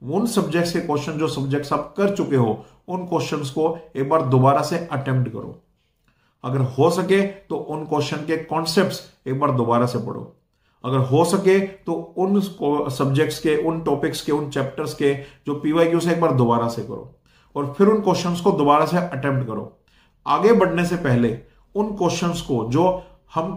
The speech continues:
कर सकते थे but कर नहीं पाए due to the lack of application of the concept, उन question को हमें करना है। अपना अगला test बाद में देना, पहले उन question को देखो,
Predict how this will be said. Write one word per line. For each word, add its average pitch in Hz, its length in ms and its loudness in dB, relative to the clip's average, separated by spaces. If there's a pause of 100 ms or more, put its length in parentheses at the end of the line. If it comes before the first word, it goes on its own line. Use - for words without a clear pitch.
कर 208 140 2
सकते 190 360 -2
थे 185 120 0
but 220 160 -2 (120)
कर 202 160 2
नहीं 170 340 0
पाए 117 240 -4 (380)
due 151 140 -2
to 165 120 -2
the 165 120 0
lack 151 320 2
of 151 120 0
application 143 560 -2
of 135 120 0
the 135 140 0
concept, 120 420 -4 (280)
उन 196 180 -4
question 165 340 -2
को 180 100 0
हमें 202 200 -2
करना 147 400 -4
है। 139 260 0 (920)
अपना 143 240 -4
अगला 160 380 2
test 175 260 -2
बाद 139 340 2
में 160 120 -2
देना, 127 220 2 (440)
पहले 151 180 -2 (100)
उन 180 200 -4
question 170 240 0
को 165 180 -2
देखो, 135 340 2